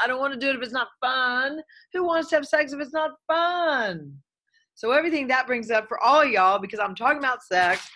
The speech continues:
and it's November, and I don't know if you wanna talk about sex or not. It's like, "Let's talk about sex, baby." So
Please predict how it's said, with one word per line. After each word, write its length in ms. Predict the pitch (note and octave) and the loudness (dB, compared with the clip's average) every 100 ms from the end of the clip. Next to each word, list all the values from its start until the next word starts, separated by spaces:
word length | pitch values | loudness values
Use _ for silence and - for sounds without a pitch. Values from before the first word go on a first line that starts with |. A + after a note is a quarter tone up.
| - - - | -20 -6 0
and 160 | A#3+ | 0
it's 100 | C4+ | 0
November, 540 | B3 A#3 F#3+ F#3 F#3 G3 | 0 0 2 2 2 2
and 400 | E3+ E3+ E3+ F3 - | 2 -2 -4 -6 -4
I 80 | |
don't 100 | G3 | -2
know 60 | F#3+ | -2
if 80 | E3+ | -4
you 100 | F3 | -6
wanna 140 | E3+ | -6
talk 160 | E3+ D#3+ | -6 -4
about 240 | D#3+ D#3+ | -4 -4
sex 260 | - D#3+ D#3+ | -2 -2 -4
or 60 | |
not. 100 | D#3 | -8
It's 120 | D3+ F3 | -6 -4
like, 140 | E3+ | -4
"Let's 160 | A#3+ B3 | -6 -6
talk 200 | C4 B3+ | -8 -4
about 200 | B3+ B3+ | -6 -6
sex, 380 | - D#4+ E4 - | -6 -6 -6 -10
baby." 520 | A#3+ B3 B3 C#4+ D4+ - - - - - | -8 -6 -4 -4 -4 -10 -18 -20 -20 -8
So 540 | A3+ G#3+ G#3+ G#3 | -2 0 2 0